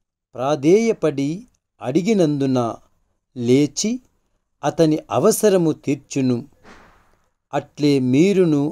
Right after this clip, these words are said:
అడుగుడు, మీకు అనుగ్రహింపబడును, వెదకుడు, మీకు దొరుకును, తట్టుడు,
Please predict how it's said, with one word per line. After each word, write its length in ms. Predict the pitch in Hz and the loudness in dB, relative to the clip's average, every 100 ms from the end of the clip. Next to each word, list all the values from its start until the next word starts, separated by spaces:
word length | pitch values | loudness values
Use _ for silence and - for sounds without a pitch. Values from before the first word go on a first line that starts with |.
| - | -6
అడుగుడు, 520 | 123 143 151 156 131 117 - _ _ _ _ _ | -2 0 4 2 2 -6 -12 _ _ _ _ _
మీకు 420 | 127 147 147 139 131 | 0 2 2 0 -4
అనుగ్రహింపబడును, 1200 | 131 127 143 135 170 175 196 185 143 131 127 120 113 _ _ _ _ _ _ _ _ _ | -2 -2 -2 0 2 0 0 0 2 0 0 -2 -6 _ _ _ _ _ _ _ _ _
వెదకుడు, 580 | 113 180 240 233 170 131 110 _ _ _ _ - | -2 2 2 0 -4 -4 -6 _ _ _ _ -10
మీకు 520 | 131 151 135 - 135 | 0 0 0 -4 -6
దొరుకును, 580 | 117 120 156 160 151 123 131 _ _ _ _ _ _ _ _ | -2 0 0 0 0 -2 -8 _ _ _ _ _ _ _ _
తట్టుడు, 640 | 175 180 - 196 143 120 | -6 -6 -6 -4 -2 -4